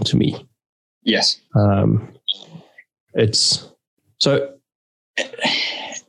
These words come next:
Speaker 1: w-, when you do twenty-five rounds, is that just groups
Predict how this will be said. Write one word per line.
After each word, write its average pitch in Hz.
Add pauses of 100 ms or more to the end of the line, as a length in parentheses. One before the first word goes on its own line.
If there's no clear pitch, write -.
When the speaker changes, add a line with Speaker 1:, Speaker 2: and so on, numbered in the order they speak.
Speaker 1:
w-, 156
when 156
you 190
do 185
twenty-five 170
rounds, 117
is 110
that 117
just -
groups -